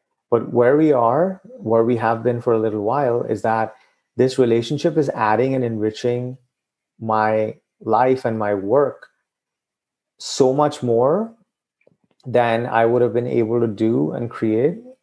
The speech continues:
if I was single and if I just prioritized work. And this is a personal decision, right? This is, it's gonna depend on you. It's gonna depend on how you see things and,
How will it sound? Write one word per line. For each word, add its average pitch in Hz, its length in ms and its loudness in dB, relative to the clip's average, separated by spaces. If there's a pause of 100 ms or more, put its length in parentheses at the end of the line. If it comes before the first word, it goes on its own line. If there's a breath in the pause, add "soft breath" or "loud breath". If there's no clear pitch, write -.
(380)
if 120 140 -2
I 110 140 2
was 110 400 -2 (240)
single 110 480 -2
and 113 100 -4
if 107 120 -4
I 110 140 2
just 110 260 -4
prioritized 110 600 0
work. - 360 -6 (880)
And 135 140 0
this 156 120 0
is 190 80 0
a 190 60 4
personal 135 380 0
decision, 107 420 0
right? 123 200 0
This - 160 -2
is, 135 300 -2 (280)
it's 113 140 -4
gonna 135 180 0
depend 123 340 0
on 127 120 2
you. 123 240 4
It's 123 140 -2
gonna 120 160 -4
depend 113 280 -4
on 120 80 -6
how 117 120 -4
you 120 160 0
see 120 160 -2
things 117 340 -2
and, 113 180 -6